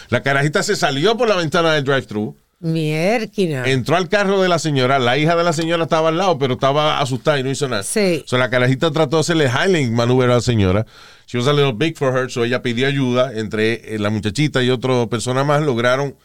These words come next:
Speaker 1: desahogar a la señora que escupiera el chicken nugget que
Speaker 2: Que
Speaker 1: tenía
Speaker 2: no.
Speaker 1: atrabancado en la garganta.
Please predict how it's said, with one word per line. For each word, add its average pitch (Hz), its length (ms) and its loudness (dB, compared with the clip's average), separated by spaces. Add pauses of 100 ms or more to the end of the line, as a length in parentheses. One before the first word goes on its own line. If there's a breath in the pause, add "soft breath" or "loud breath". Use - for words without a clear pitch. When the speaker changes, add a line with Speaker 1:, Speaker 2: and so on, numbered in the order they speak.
(260)
Speaker 1:
desahogar 127 640 2
a 139 60 2
la 131 100 2
señora 123 380 0
que 104 80 -8
escupiera 123 460 -2
el 110 180 -2
chicken 110 300 -2
nugget 110 200 2
que 113 120 2
Speaker 2:
Que 110 80 2
Speaker 1:
tenía - 260 2
Speaker 2:
no. 202 540 2
Speaker 1:
atrabancado 107 560 2
en 101 60 0
la 101 80 0
garganta. 71 560 -8